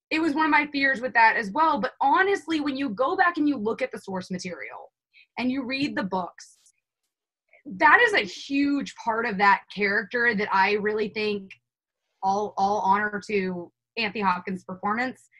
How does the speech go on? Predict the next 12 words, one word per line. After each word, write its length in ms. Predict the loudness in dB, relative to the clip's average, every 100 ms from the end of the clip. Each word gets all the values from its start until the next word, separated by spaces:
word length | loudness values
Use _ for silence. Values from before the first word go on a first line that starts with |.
| _ _ _ _ _ _
It, 140 | -6 -4
it, 180 | -6 -4
they 140 | -2 0
did 200 | 0 0
lose 480 | 0 2 2 2 2
that 260 | 4 4 2
in 140 | -4
his 180 | -6 -6
performance. 600 | -10 -8 -8 -8 -12 -6
They 100 | -4
didn't 280 | -2 -4 -6
have, 640 | 2 6 6 6 4 2